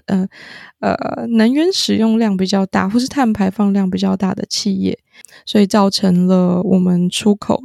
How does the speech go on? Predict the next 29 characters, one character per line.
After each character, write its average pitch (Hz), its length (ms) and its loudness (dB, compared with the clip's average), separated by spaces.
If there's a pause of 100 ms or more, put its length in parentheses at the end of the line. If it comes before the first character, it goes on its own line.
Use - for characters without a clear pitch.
的 254 440 -4 (600)
成 202 200 2
本 196 180 4
增 185 200 4
加。 180 220 2
毕 202 100 0
竟 185 340 4
台 180 180 -2
湾 185 140 4
是 190 220 0
一 180 120 2
个 185 180 0
出 - 160 0
口 202 160 -2
为 175 140 0
导 180 240 -4
向， 196 340 -4 (220)
在 214 200 0
这 208 120 -2
个 196 100 0
成 185 300 0
本 196 180 -2
上 190 240 -2
面， 185 240 0 (640)
中 214 260 4
间 208 400 2 (300)
运 208 240 4
输 196 260 -2
的 - 380 -4